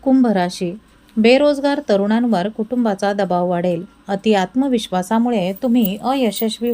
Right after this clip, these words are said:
होऊ शकता. सहकारी तुमचा अपमान करण्याचा प्रयत्न करतील. सरकारी नोकरी करणाऱ्यांना समस्यांना तोंड द्यावे लागेल. कुटुंबातील सदस्यांशी मतभेद निर्माण होऊ शकतात.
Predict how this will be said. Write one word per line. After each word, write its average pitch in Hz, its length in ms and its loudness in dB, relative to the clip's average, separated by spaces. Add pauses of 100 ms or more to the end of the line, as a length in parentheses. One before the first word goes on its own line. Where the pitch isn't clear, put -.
होऊ 175 220 -2
शकता. 185 400 -8 (600)
सहकारी 285 560 2
तुमचा 226 440 -2
अपमान 240 380 0
करण्याचा 208 480 -2
प्रयत्न 185 440 -2
करतील. 185 460 -4 (200)
सरकारी 190 500 0
नोकरी 185 300 -2
करणाऱ्यांना 208 800 0
समस्यांना 220 680 -2 (100)
तोंड 214 220 2
द्यावे 175 260 0
लागेल. 175 360 -2 (520)
कुटुंबातील 277 600 0
सदस्यांशी 214 840 0
मतभेद 247 560 0
निर्माण 196 420 0
होऊ 180 200 -2
शकतात. 175 440 -4